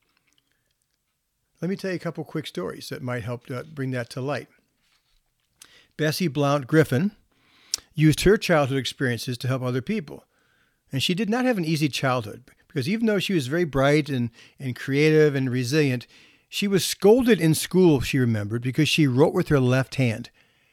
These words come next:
That's what happened in the old days when I was going to school too. So she, her, they made her write with her right hand. But instead of getting mad, she not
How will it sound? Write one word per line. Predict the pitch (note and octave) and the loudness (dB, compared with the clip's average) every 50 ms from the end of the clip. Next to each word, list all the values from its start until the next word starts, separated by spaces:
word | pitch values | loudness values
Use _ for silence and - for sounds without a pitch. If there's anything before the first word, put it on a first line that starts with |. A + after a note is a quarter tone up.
| _ _ _ _ _ _ _ _ _ _ | _ _ _ _ _ _ _ _ _ _
That's | - B2+ - | -10 -6 -4
what | D3+ C#3 | -2 0
happened | A#2 D3+ E3+ E3+ - D3+ D3 | 2 2 2 2 2 0 0
in | D3 C#3 | 2 2
the | C#3 C3+ | 0 0
old | B2+ C#3 D3 B2+ | 0 -2 -4 -4
days | A#2 A#2 A2 A#2+ B2+ A2+ - - - - | -6 -6 -6 -6 -6 -6 -8 -12 -12 -10
when | A#2+ A2+ | -8 -6
I | A#2 | -4
was | C3 C3 A#2+ | -4 -6 -6
going | - B2+ A#2+ A2+ | -4 -4 -4 -4
to | G#2 | -4
school | - - - B2+ A#2 A2+ | -6 -8 -8 -8 -8 -8
too. | - - A#2 A2 _ _ _ _ _ _ _ _ _ _ _ _ _ _ _ _ _ _ _ _ _ _ _ _ _ _ _ _ _ _ _ _ _ _ | -8 -10 -12 -12 _ _ _ _ _ _ _ _ _ _ _ _ _ _ _ _ _ _ _ _ _ _ _ _ _ _ _ _ _ _ _ _ _ _
So | - - D3 C3+ | -4 -2 -2 -2
she, | B2 - F3 - - | -2 -2 -6 -6 -4
her, | A2+ - - | -4 -4 -2
they | - D#3 D3+ | 0 0 2
made | C#3+ C#3+ D#3 F3 F#3 E3+ | 4 4 4 4 6 6
her | G3 F#3 D#3 | 4 4 4
write | C3+ C3+ B2+ C#3 C#3+ - | 4 2 2 0 -2 -4
with | C3+ B2 A#2+ | -6 -4 -2
her | C3 A#2+ | -2 -2
right | A2+ A2 G#2+ A2+ | -2 -2 -4 -4
hand. | F2+ G#2+ - G#2 G#2+ | -6 -8 -10 -10 -8
But | - C3 | -6 -4
instead | C3 C3 - G#3 A#3+ B3+ | -4 0 2 2 2 2
of | A#3+ | 4
getting | A3+ A3 G3 E3+ D#3+ | 4 6 8 8 8
mad, | D#3 D3 C3+ B2+ C3 - _ - - - _ _ _ _ - | 8 6 6 4 2 -2 _ -18 -20 -20 _ _ _ _ -6
she | - - G3 | -2 2 2
not | F3+ F#3 G#3+ A3+ - | 4 4 4 2 2